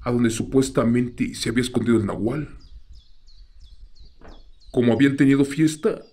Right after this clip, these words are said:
algunos estaban desvelados, otros borrachos y unos más molestos, porque mi padre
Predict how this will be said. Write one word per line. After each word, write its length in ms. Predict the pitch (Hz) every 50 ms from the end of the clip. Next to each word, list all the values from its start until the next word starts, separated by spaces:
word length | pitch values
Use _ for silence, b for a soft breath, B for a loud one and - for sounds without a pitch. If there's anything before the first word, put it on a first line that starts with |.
| _ _ -
algunos 500 | - - 135 127 139 180 185 170 170 -
estaban 300 | - - 151 147 156 139
desvelados, 760 | 120 101 - 107 101 104 101 107 104 - - - - - - - - - _ - _ _ - - -
otros 260 | - 113 104 127 123 98
borrachos 760 | 101 101 104 107 117 123 123 - - - - - - - - _ _ - - - _ _ - - - _ -
y 60 | -
unos 180 | 170 196 208 185
más 180 | 165 196 196 190
molestos, 720 | 190 165 131 135 147 - - - - - - - - - - _ - _ _ _ _ _ _ _ -
porque 320 | - - - - - 120
mi 120 | 117 117 104
padre 520 | 110 - 123 135 139 - 196 - - -